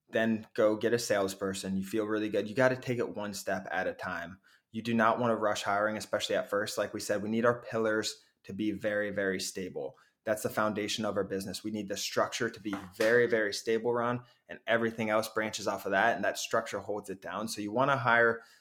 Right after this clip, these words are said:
I always say, uh, hire slow, fire fast. You wanna get this structure down well. Um, so I wouldn't rush it, Ron. Six or twelve months to get out is realistic. You better start now.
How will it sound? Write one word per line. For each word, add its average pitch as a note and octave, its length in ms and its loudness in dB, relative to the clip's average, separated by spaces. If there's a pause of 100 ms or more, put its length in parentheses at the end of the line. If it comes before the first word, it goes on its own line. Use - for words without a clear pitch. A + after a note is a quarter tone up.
(220)
I C3 120 8
always D3 260 8
say, A2 600 2 (100)
uh, F2+ 320 -2 (140)
hire A#2 340 2
slow, A2 580 0 (400)
fire G2 340 0
fast. - 500 -8
You A2+ 140 -4
wanna B2+ 220 2
get A#2+ 220 -2
this G#2+ 120 -6
structure - 380 -4
down E2+ 280 -6
well. D2+ 340 -6 (280)
Um, F#2 560 -4 (400)
so - 140 4
I A#2 80 12
wouldn't C3+ 260 8
rush A#2 220 6
it, - 80 0
Ron. C3+ 220 4
Six D#3+ 380 -2
or B2+ 140 0
twelve D#3 320 6
months C3 220 4
to C3 80 -2
get A#2+ 120 2
out A#2+ 220 8
is A#2+ 220 2
realistic. A#2+ 480 2
You A#2+ 80 -4
better A2+ 200 4
start A2+ 300 2
now. A2 380 -2